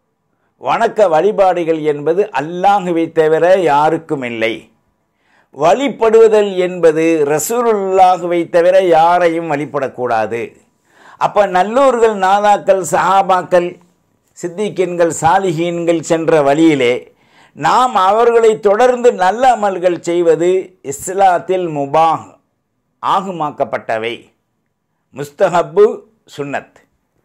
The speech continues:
அப்ப அந்த சுன்னத்தை இத்திபா,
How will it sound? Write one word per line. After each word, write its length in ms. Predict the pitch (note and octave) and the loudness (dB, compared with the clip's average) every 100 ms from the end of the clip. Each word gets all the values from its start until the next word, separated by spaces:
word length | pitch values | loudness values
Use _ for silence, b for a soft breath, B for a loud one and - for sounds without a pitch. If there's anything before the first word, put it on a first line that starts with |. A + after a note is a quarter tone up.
| b b b b b | b b b b b
அப்ப 240 | D3+ F3+ | -4 0
அந்த 240 | A3+ A3+ A3 | 0 2 0
சுன்னத்தை 580 | G#3+ G#3+ B3+ - A#3 F3 - _ _ _ _ _ | 0 -4 -4 -4 -4 -4 -8 _ _ _ _ _
இத்திபா, 500 | E3+ G3+ A#3 F3+ D#3 | -10 -6 -4 -2 -2